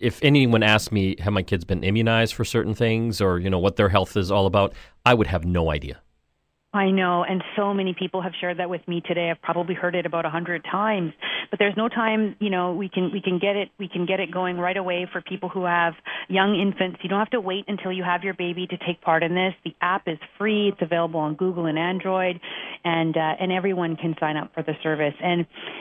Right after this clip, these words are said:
Speaker 2: you know, another comment that I usually hear is, is, you know, for my immunizations, I used to have this little yellow book. I don't know where it is. I don't know where it's stored. And now they have, uh, they have a great way to have all that information centralized, and it's digital.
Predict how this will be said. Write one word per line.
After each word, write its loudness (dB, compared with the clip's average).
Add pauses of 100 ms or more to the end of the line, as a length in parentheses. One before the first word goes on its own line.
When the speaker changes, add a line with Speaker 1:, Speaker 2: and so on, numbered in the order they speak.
Speaker 2:
you 2
know, 4
another 2
comment -2
that -2
I -4
usually -6
hear -4
is, -2 (100)
is, -6
you 0
know, 2
for 0
my 0
immunizations, -2
I -2
used -6
to -4
have -2
this -8
little 0
yellow 0
book. -2 (100)
I 2
don't 0
know -2
where 0
it -4
is. -2
I -2
don't -6
know -6
where -6
it's -14 (100)
stored. 4 (340)
And 4
now 4
they 4
have, 2
uh, 0
they -6
have -2
a -8
great -2
way 0
to -2
have -2
all 0
that -2
information -4
centralized, 0 (380)
and 4
it's 2
digital. -2